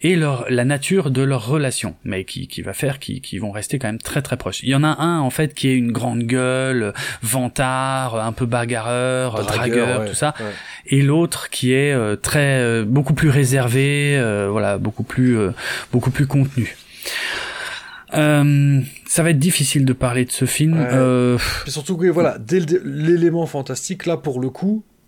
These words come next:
Speaker 2: il est
Speaker 1: Hmm.
Speaker 2: introduit dès les premières minutes du film.
Speaker 1: Ouais, dès les premières minutes. Et c'est choquant, hein. Par contre,
Speaker 2: Ouais.
Speaker 1: c'est, c'est extrêmement choquant. Je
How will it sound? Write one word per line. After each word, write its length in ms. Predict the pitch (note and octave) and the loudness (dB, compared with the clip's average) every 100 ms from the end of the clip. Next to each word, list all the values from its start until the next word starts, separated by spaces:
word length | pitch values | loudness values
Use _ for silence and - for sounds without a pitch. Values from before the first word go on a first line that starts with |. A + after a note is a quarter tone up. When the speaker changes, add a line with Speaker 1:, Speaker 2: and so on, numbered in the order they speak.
| - | -10
Speaker 2:
il 180 | B2+ C#3 | -4 2
est 180 | C3+ | 4
Speaker 1:
Hmm. 60 | C3 | 4
Speaker 2:
introduit 440 | B2 - C3 E3+ | 2 -6 -6 -4
dès 100 | D#3+ | 0
les 100 | E3 | 0
premières 240 | C#3+ D#3 C#3+ | 0 0 0
minutes 220 | C#3 C#3 | -2 -4
du 100 | C3 | -6
film. 220 | - G#2 - | -10 -8 0
Speaker 1:
Ouais, 280 | D3 B2 - _ | 0 0 -6 _
dès 180 | C3 G3 | 0 2
les 60 | F3+ | 2
premières 300 | - C#3 C3+ | 0 -2 0
minutes. 260 | B2 A2 - | 0 -4 -2
Et 80 | F3+ | 0
c'est 160 | - F3+ | 2 2
choquant, 400 | A3+ - D#3+ A2 | 0 0 0 -2
hein. 100 | - | -4
Par 120 | D#3 - | -4 -2
contre, 160 | D3 | 0
Speaker 2:
Ouais. 60 | G#2 | 0
Speaker 1:
c'est, 380 | - C#3 C3+ - B2+ | 0 0 0 -4 -8
c'est 140 | - C#3+ | -4 -4
extrêmement 440 | - - G#3 F3+ | -2 0 2 2
choquant. 360 | D#3+ C#3 A#2 G2+ | 0 -2 -2 -4
Je 160 | A2+ | -2